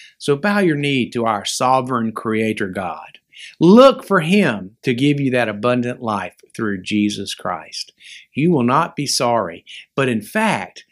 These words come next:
you will be able to rest in the ever-loving arms of our Lord and Savior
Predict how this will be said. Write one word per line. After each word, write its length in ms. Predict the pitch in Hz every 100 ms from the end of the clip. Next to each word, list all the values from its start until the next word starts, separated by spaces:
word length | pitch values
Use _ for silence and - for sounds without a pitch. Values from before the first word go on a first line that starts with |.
| - -
you 180 | 135 135
will 100 | 143
be 120 | 123
able 220 | 127 120 120
to 140 | 107
rest 580 | 101 123 139 143 - - - -
in 240 | - 110 101
the 200 | 98 -
ever-loving 840 | 135 127 127 131 127 123 117 117 123
arms 640 | 120 104 90 82 - - _ _ _
of 120 | 104 95
our 220 | 95 90
Lord 300 | 98 107 104
and 100 | 104
Savior 520 | - 85 82 85 -